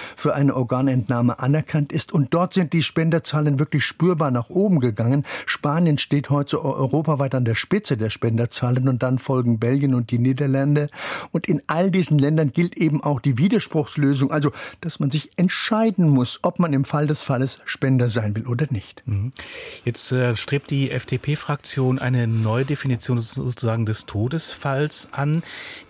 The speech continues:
Speaker 2: Gibt's da keine Bedenken, dass die Leute Angst bekommen und erst recht dann keinen Organspendeausweis ausfüllen?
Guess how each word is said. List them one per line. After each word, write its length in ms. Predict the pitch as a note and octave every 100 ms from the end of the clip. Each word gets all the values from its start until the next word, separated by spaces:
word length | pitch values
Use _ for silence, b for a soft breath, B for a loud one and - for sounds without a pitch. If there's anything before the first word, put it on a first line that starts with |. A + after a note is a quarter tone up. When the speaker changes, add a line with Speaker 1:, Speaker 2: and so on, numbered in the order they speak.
| A3 A#3+ G#3 - C#3 B2+
Speaker 2:
Gibt's 180 | C#3+
da 100 | -
keine 280 | D#3+ D3+ D#3
Bedenken, 420 | C#3+ C3 C3+ -
dass 140 | C#3 C3+
die 100 | C3
Leute 300 | B2 C3 - -
Angst 300 | A#2 - -
bekommen 320 | C3 C#3 C3+
und 100 | -
erst 200 | B2 -
recht 360 | F#2+ C#3 - C3+
dann 120 | D3+
keinen 260 | D3+ D#3
Organspendeausweis 1040 | C#3 C3+ B2 D#3 - - - D3 - - -
ausfüllen? 400 | C#3 D#3 E3+